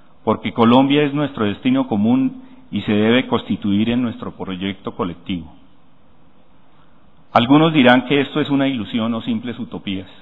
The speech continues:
No lo creemos. Por el contrario, pensamos que este propósito colectivo se halla en el centro de las transformaciones sociales que necesita Colombia.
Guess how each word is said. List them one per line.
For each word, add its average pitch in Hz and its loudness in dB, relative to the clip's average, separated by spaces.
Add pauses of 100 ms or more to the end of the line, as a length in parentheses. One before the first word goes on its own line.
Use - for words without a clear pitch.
(960)
No 117 0
lo 131 2
creemos. 127 0 (880)
Por 113 4
el 117 4
contrario, 131 4
pensamos 123 0
que 123 -2
este 127 -6
propósito 120 -2
colectivo 120 -2
se 104 -6
halla 104 -2
en 120 0
el 101 -2
centro 135 0
de 135 0
las 107 -2
transformaciones 95 -4
sociales 101 -4 (460)
que 117 -4
necesita 101 -6
Colombia. 85 -8